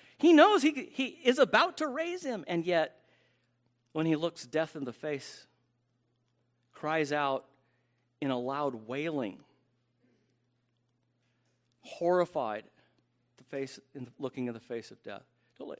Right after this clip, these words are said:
anybody tell you that they're, you know, some people face death differently. Some people just sail into the sunset. Some people really struggle against it.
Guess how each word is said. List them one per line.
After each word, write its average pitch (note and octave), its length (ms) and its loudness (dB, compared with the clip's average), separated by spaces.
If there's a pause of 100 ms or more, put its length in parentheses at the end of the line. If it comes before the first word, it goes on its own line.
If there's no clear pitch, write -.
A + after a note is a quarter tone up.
(120)
anybody B3+ 500 -6
tell B3+ 220 -10
you G#3+ 100 -4
that D#3 100 -8
they're, D#3+ 180 -4 (520)
you D#3 80 -4
know, - 80 -6
some C4+ 280 -2
people F4 320 -2
face C4 340 -6
death B3 240 -10
differently. D#3 640 -6 (1600)
Some C4 360 -2
people B3+ 560 -4 (920)
just - 440 -14 (960)
sail G#3+ 600 -4 (360)
into G#3+ 180 -2
the A3 80 -6
sunset. E4 540 -8
Some G3 220 -6
people G3 540 -8 (380)
really C#4+ 240 -4
struggle B3 640 -4
against F#3+ 460 -4
it. C3 140 -6